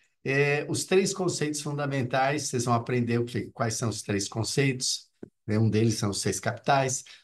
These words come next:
os sete princípios básicos, né, e os oito elementos de conteúdo. Então, quando se fala em gestão empresarial, a maioria de vocês são de escola de negócio, né, aqui da, da própria fea, ou da Poli, ou de gestão, né?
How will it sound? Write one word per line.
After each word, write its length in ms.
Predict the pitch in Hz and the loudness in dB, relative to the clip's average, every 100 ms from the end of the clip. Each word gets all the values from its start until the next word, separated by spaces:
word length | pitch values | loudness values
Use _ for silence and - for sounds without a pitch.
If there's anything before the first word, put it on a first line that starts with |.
| _ | _
os 160 | 127 120 | 0 2
sete 360 | 175 160 - | 2 2 0
princípios 640 | - 135 127 127 120 113 101 | 0 0 0 0 0 -2 2
básicos, 560 | 127 147 165 - - _ _ _ 120 | 2 2 0 -8 -18 _ _ _ -10
né, 340 | 117 139 180 - _ _ | -6 -6 -6 -12 _ _
e 100 | 156 | 2
os 280 | 185 - - - | 2 2 -4 2
oito 520 | 208 240 - 214 196 175 | 4 4 2 -4 -4 0
elementos 560 | 170 170 156 170 - | 2 4 4 2 0
de 140 | 160 139 | -4 -6
conteúdo. 760 | 170 151 151 139 135 123 104 98 | -2 -2 0 0 0 -2 -4 -4
Então, 360 | - 220 - - _ _ | -4 -4 -6 -14 _ _
quando 200 | - 190 | -2 -2
se 160 | - 175 | 2 0
fala 380 | - 165 160 143 | 2 0 2 0
em 80 | |
gestão 420 | 117 127 - 143 139 | 0 0 -2 -2 -2
empresarial, 840 | 135 117 113 117 113 143 143 120 - _ - | 0 0 0 -2 -2 -2 -2 -6 -14 _ -6
a 100 | 123 | 0
maioria 340 | 123 127 123 | 2 4 4
de 100 | 117 | 2
vocês 400 | 110 110 - 120 | -2 -4 -2 -4
são 160 | - 117 | -2 -4
de 80 | 98 | -4
escola 360 | - 123 120 | -6 -2 -2
de 140 | 98 104 | 0 -2
negócio, 600 | 98 101 180 175 - 113 | 0 2 2 2 0 -2
né, 180 | 110 110 | -2 -2
aqui 240 | - 104 | -4 -4
da, 180 | 98 - - | -4 -6 -4
da 100 | 104 | -2
própria 340 | - 110 - 120 | 0 -2 0 -2
fea, 580 | - 107 135 135 104 95 | 0 0 2 2 0 -2
ou 100 | - | -2
da 100 | 98 | -4
Poli, 720 | - 95 113 135 120 95 92 | -2 0 2 2 0 0 -2
ou 100 | 95 | -2
de 140 | 95 98 | -4 -2
gestão, 580 | 98 - - 139 190 | -2 -2 0 2 2
né? 220 | 131 175 | 2 -2